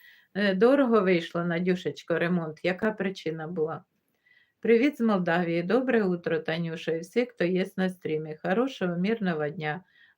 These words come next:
Лайчик поставила за номером сорок п'ять і квіти». Дякуємо, Надюшечко. Як ти там, пасочки будеш пекти? Я написав свою думку, бо бачив сама,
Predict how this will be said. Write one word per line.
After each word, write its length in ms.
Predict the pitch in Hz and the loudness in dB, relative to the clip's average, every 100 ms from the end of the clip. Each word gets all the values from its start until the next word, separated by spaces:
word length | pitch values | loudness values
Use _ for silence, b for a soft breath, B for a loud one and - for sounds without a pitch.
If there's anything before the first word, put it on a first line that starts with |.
| - | -2
Лайчик 420 | 233 262 214 196 | -2 -2 -6 -6
поставила 600 | 196 190 214 226 202 190 | -8 -4 -2 0 0 0
за 160 | 190 185 | 0 0
номером 480 | 214 240 190 180 180 | 0 0 0 0 -4
сорок 460 | - 233 202 - | 0 0 0 -2
п'ять 360 | - 156 156 - | -2 -2 -4 -12
і 40 | |
квіти». 560 | - 160 160 156 165 180 _ _ _ _ | -16 -10 -10 -8 -10 -10 _ _ _ _
Дякуємо, 400 | 220 233 202 190 | -4 -2 -2 0
Надюшечко. 720 | 185 185 185 175 180 175 - | 0 0 0 -4 -8 -10 -6
Як 300 | 180 208 233 | -2 0 -2
ти 100 | - | -6
там, 260 | 175 170 175 | -4 -4 -4
пасочки 520 | 185 185 185 - - | -4 -6 -10 -12 -8
будеш 320 | 202 233 240 | -6 -4 -6
пекти? 460 | - 202 - 185 190 _ _ _ _ _ _ _ _ _ _ _ _ _ - | -8 -12 -10 -12 -12 _ _ _ _ _ _ _ _ _ _ _ _ _ -4
Я 260 | 202 262 | 0 2
написав 640 | 277 247 - 233 226 175 185 | 2 2 2 2 2 2 0
свою 420 | - 214 226 262 | 0 0 2 0
думку, 440 | 180 185 180 185 | 2 2 2 0
бо 180 | 180 190 | 0 2
бачив 460 | 175 240 254 233 202 | 2 2 2 -2 -2
сама, 500 | - 190 185 170 | -2 -2 0 -2